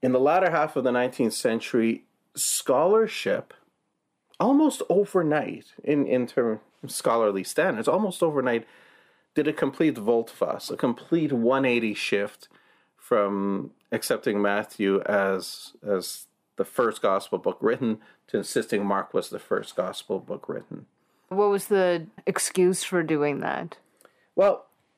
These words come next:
Speaker 1: Matthew C. Williams, in his book, Two Gospels from One, A Comprehensive Text Critical Analysis of the Synoptic Gospels,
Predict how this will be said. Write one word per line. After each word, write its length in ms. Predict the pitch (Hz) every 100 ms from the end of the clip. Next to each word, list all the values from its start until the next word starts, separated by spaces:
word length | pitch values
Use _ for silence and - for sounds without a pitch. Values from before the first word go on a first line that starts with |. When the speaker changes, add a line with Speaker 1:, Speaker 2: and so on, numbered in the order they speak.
| -
Speaker 1:
Matthew 500 | 147 175 180 - 165
C. 260 | - 170
Williams, 500 | 143 139 156 175 214
in 80 | 156
his 160 | 123 113
book, 320 | 135 139 -
Two 200 | - 151
Gospels 680 | 139 135 131 - - 123 120
from 260 | - 117 107
One, 380 | 101 113 160
A 80 | 156
Comprehensive 920 | 143 127 123 127 113 117 117 110 - -
Text 540 | - 151 - - -
Critical 480 | - 139 143 - 123
Analysis 560 | 117 120 123 - 110
of 140 | 113 95
the 80 | 101
Synoptic 600 | - 110 113 113 104 101
Gospels, 840 | 107 127 147 - - - 160 -